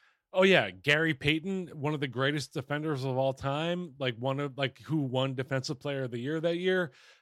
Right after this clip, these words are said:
uh, who, like, when I played him in the finals and he was my primary defender, like, my stats went way down."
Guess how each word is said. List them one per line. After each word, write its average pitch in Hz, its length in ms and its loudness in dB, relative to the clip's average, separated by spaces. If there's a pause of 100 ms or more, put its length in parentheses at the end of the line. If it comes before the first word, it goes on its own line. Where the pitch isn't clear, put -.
(100)
uh, 127 400 2
who, 135 640 0 (420)
like, 120 300 4
when 139 540 2
I 139 160 8
played 151 420 2
him 165 260 2
in 143 140 -2
the 110 80 -2
finals 156 720 2 (220)
and 143 140 -2
he 139 300 2 (200)
was 135 240 2
my 131 160 4
primary 147 600 -2
defender, 170 640 2 (340)
like, 127 240 4
my 131 200 4
stats 151 520 0
went 151 220 0
way 151 160 6
down." 170 380 4